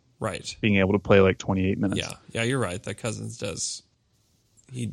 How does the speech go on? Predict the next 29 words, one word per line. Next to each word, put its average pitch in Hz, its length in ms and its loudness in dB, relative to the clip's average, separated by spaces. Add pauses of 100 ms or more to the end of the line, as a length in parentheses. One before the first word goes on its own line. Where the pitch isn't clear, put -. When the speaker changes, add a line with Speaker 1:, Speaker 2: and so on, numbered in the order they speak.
(140)
Speaker 1:
he 123 140 -10
makes 104 280 -4
that - 140 -12
not 104 340 -10
quite 71 260 -12
as - 100 -12
bad, - 340 -14
but - 160 -12
still, - 340 -6
like, - 200 -6 (1120)
uh, 135 360 6 (280)
I 151 180 4
don't 175 160 4
know. 131 220 6
Like, 113 200 -2
I've 127 120 2
just 127 280 2
seen 147 180 2
this 131 140 0
Raptors 131 420 0
team 127 440 0 (340)
be 127 200 4
resilient 113 760 0 (120)
over 113 320 0
and 104 160 -2
over 107 280 -2
and 95 140 -4
over 92 200 -6
again. 98 340 -10